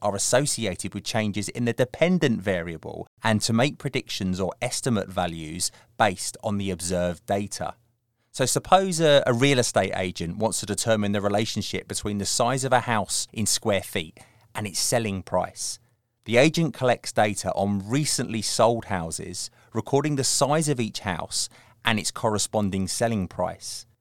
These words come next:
The agent wants to predict the selling price of a house based on its size. Now, by conducting regression analysis,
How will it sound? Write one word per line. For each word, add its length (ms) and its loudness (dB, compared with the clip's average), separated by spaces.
The 120 6
agent 280 6
wants 240 0
to 100 -6
predict 380 -2
the 80 -6
selling 420 4
price 360 0
of 80 -2
a 60 2
house 520 -2
based 320 -2
on 100 2
its 140 -4
size. 640 -2
Now, 100 -2
by 120 6
conducting 720 2
regression 480 2
analysis, 680 -4